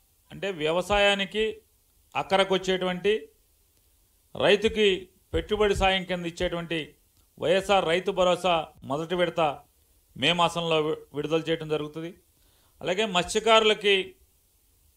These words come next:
దన్నుగా ఉండేటువంటి మత్స్యకార భరోసా కూడా మే మాసంలో, ఎందుకంటే వారు ఆ రోజు బ్యాన్ పీరియడ్గా ఉంటుంది, చేపల వేట నిషేధంగా ఉంటుంది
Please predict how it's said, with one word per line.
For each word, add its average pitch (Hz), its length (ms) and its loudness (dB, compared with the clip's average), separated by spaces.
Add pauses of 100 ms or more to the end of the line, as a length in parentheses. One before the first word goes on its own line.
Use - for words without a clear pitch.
దన్నుగా 185 400 4
ఉండేటువంటి 180 520 0
మత్స్యకార 190 480 2
భరోసా 185 400 4
కూడా 185 380 0 (480)
మే 151 200 2
మాసంలో, 185 640 4 (580)
ఎందుకంటే 196 680 -2 (100)
వారు 170 280 0 (1900)
ఆ 135 80 4
రోజు 190 220 6
బ్యాన్ 180 420 6
పీరియడ్గా 202 340 6
ఉంటుంది, 185 280 -4
చేపల 196 440 2
వేట 190 220 2
నిషేధంగా 185 540 -2
ఉంటుంది 175 360 -6